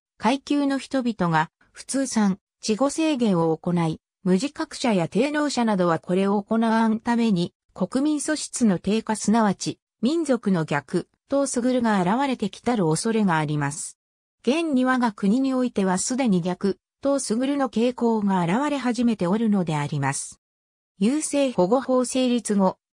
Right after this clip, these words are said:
優生保護法指定医師の団体、日本母性保護医協会を千九百四十九年に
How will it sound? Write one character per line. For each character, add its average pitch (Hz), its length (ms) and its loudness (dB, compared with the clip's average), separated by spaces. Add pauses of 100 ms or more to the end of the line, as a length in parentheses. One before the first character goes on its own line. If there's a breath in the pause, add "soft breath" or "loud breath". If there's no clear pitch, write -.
優 240 200 0
生 269 260 0
保 254 160 -2
護 247 120 -2
法 269 200 0
指 - 160 -4
定 277 220 0
医 254 100 -4
師 208 140 0
の 160 100 0
団 175 240 2
体、 170 320 -2 (240)
日 185 120 2
本 302 260 0
母 233 120 2
性 285 280 -2
保 220 160 -2
護 214 160 2
医 196 60 -2
協 220 280 -2
会 208 240 0
を 190 80 2
千 233 300 0
九 269 240 -2
百 185 320 -4
四 208 260 2
十 151 220 -4
九 247 300 -2
年 175 280 2
に 160 180 -4